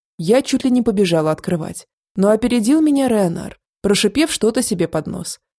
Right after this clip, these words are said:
Он нервно махнул рукой, и дверь тотчас распахнулась. На пороге стояла невероятно красивая девушка в белом платье с черными манжетами и таким же белоснежным передником. Форма медсестры явно подшитая, подчеркивала все ее формы,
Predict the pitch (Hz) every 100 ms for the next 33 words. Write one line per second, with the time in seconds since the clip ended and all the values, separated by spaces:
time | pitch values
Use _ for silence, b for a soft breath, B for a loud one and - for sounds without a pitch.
0 | _ - 214 226 233 202 175 170 170 185
1 | 180 190 185 320 320 208 160 185 185 170
2 | 170 190 196 180 - 180 170 - 185 -
3 | _ _ _ _ _ 180 190 208 285 269
4 | 254 254 226 240 240 226 208 190 180 247
5 | 285 294 240 202 - 165 165 165 156 151
6 | - - 196 _ _ - 175 202 214 196
7 | 185 196 285 294 247 - 175 190 196 190
8 | 185 170 156 - - - _ _ - 214
9 | 226 226 320 294 240 226 220 180 165 160
10 | 160 175 160 147 147 - 175 190 _ _
11 | _ _ - - 269 254 240 220 214 202
12 | 247 294 240 208 240 226 220 - 175 -
13 | - - _ _ - 214 - 311 302 262
14 | 247 - 185 170 190 202 196 170 165 190